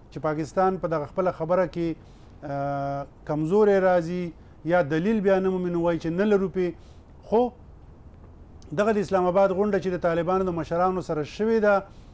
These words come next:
مهمه خبره دا ده چې د طالبانو مشرانو ته به په در-، د ماسکو د دې غونډې په ترڅ کې دوی ته به څومره اختیار، دوی ته به کوم رول،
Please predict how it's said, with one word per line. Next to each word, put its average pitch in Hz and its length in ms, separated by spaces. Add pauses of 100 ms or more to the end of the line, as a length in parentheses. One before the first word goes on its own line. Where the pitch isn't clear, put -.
(280)
مهمه 180 440
خبره 170 340
دا 175 180
ده 170 120
چې - 80
د 156 100
طالبانو 190 720 (340)
مشرانو 185 580
ته 190 120
به 185 100
په 180 120
در-، 175 440
د 147 40
ماسکو 156 580
د 185 180
دې 180 100 (100)
غونډې 214 320 (100)
په 175 80
ترڅ 208 300
کې - 80
دوی 196 220
ته 202 120
به 196 260 (760)
څومره 214 280
اختیار، 190 480 (480)
دوی 185 120
ته 185 100
به 175 140
کوم 196 240
رول، 190 460